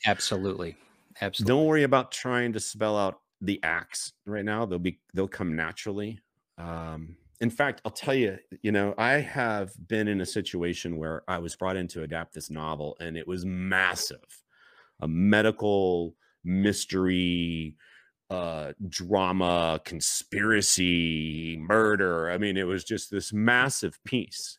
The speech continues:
Speaker 2: And
Speaker 1: Yeah.
Speaker 2: that was a point where I was working with two other writers as well.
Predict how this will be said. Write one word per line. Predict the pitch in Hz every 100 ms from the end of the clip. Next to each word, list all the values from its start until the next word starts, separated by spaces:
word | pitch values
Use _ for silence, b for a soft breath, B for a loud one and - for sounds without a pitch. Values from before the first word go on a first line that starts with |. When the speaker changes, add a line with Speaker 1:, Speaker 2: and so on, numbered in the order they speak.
| _
Speaker 2:
And | 95 95 90 87
Speaker 1:
Yeah. | 92 78 _ _ 113
Speaker 2:
that | 101 113 143 -
was | 185 160
a | 185
point | - 135 117
where | 107 107 101
I | 104
was | 95
working | 101 113 113
with | 92
two | - 131 127
other | 113
writers | 95 95 95 80 76
as | 87 92
well. | 69 65